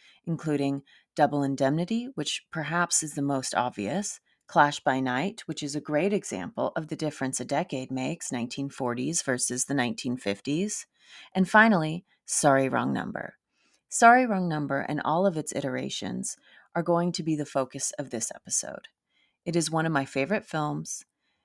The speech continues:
In fact, the radio play it is based on is in heavy rotation in my car. In preparation for this episode, I have been attempting to lock down the reasons behind my deep admiration for this story in film.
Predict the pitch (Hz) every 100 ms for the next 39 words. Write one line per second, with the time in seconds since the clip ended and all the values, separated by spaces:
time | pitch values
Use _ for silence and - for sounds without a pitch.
0 | _ 170 151 - 247 196 196 - 160 170
1 | 247 233 147 147 - 135 139 - 147 139
2 | - 175 196 - 127 131 - 151 160 151
3 | 175 170 160 151 - 139 - 143 - 98
4 | - - - - - _ _ _ _ 170
5 | 147 147 131 135 151 214 - 220 196 170
6 | 170 - 135 147 - 139 139 156 - -
7 | - - 180 220 214 220 220 - 160 156
8 | 160 156 - 139 143 156 - 135 135 135
9 | 135 160 160 165 151 156 - 202 196 -
10 | 165 160 - 214 - 160 147 143 139 139
11 | - 131 127 135 131 131 - - 98 92
12 | - 139 - 147 117 78